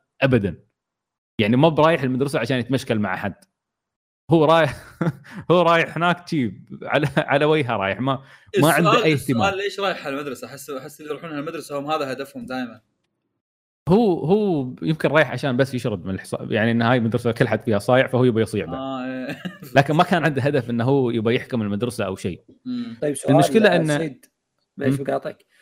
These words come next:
Speaker 3: اللي يلبس، آه، الهودي هذا اللي حط، آه، اللي اسمه ميغومي
Speaker 2: أوه.
Speaker 3: هيشيدا. هذا وش
Speaker 2: إيه،
Speaker 3: كان
Speaker 2: اللي
Speaker 3: دوره؟
Speaker 2: يجي في نهاية الح-،
Speaker 3: أوه.
Speaker 2: نهاية أفلا-، كل
Speaker 3: إيه.
Speaker 2: فيلم، ها؟
Speaker 3: إيه، وش كان دوره؟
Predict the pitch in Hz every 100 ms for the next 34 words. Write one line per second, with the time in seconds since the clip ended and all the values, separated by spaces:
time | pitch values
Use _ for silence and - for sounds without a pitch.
0 | _ 170 151 170 185 175 156 147 139 135
1 | 131 131 165 151 131 139 131 123 113 117
2 | 117 139 - - - 143 - - 208 -
3 | 160 139 151 135 151 143 - 180 185 190
4 | 190 180 127 123 - _ _ _ _ _
5 | - 160 156 143 135 175 170 156 151 156
6 | 160 170 170 165 - 160 165 175 180 175
7 | 170 180 180 180 190 190 - 165 190 -
8 | - - 403 _ - 170 175 165 170 208
9 | 202 202 202 180 165